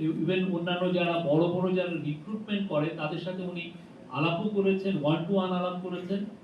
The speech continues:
এবং আমরা আশা করছি যে জাপানে বাংলাদেশের, এ, যে আগে যে ইমেজ ক্রাইসিস ছিল সেটা থাকবে না, প্রচুর বাংলাদেশি যেতে পারবে।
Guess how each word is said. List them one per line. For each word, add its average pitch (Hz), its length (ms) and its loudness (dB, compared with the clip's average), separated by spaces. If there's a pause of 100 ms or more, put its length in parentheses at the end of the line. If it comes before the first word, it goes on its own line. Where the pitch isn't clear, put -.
(200)
এবং 160 180 0
আমরা 165 240 2
আশা 208 280 2
করছি 220 520 0
যে 143 200 0
জাপানে 190 520 0
বাংলাদেশের, 165 760 -2 (500)
এ, 135 140 -4
যে 170 240 0
আগে 165 280 0
যে 180 220 0
ইমেজ 175 440 0
ক্রাইসিস 208 460 0
ছিল 196 180 4
সেটা 175 240 -2 (100)
থাকবে 156 320 -4
না, 208 220 0 (340)
প্রচুর 208 400 0
বাংলাদেশি 190 600 4
যেতে 175 260 0
পারবে। 190 440 -4